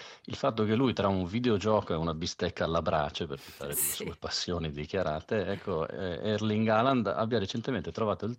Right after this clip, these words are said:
Speaker 1: tempo di acquistare e donare alla biblioteca del suo piccolo comune d'origine, dodicimila abitanti, un preziosissimo volume di storia vichinga stampato nel millecinquecentonovantaquattro.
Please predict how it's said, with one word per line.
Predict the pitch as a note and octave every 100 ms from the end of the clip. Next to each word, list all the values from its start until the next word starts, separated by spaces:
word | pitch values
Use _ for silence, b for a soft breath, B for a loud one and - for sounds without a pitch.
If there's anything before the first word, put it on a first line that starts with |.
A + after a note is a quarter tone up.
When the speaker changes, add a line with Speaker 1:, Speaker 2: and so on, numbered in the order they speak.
| -
Speaker 1:
tempo | F#2 D#2+ F2 D3+
di | B2+
acquistare | F#2+ - A2 - G#2+ D#2 C#2+
e |
donare | D2 G2+ D#2+
alla | C#2+ C#2
biblioteca | D#2+ E2 D#2 G#2
del | E2
suo | - -
piccolo | - - D#2
comune | D2 C#2+ D2+ C2+
d'origine, | C2+ C#2 D2+ C2 C2
dodicimila | C2+ C#2 - D#2 C#2+
abitanti, | F#2 - B1+ C2+ F#2 - B B B B
un | C3
preziosissimo | - G3 - C3+ G2 - F#2
volume | G#2+ C3+ C#3
di | F2+
storia | F2+ - A2+ F#2
vichinga | A#2+ - F2 F2
stampato | - D#2 D2+ E2 E2
nel | D2+
millecinquecentonovantaquattro. | D#2 G#2+ F#2+ E2+ - - - D#2 C#2+ C2+ B1 - - - - -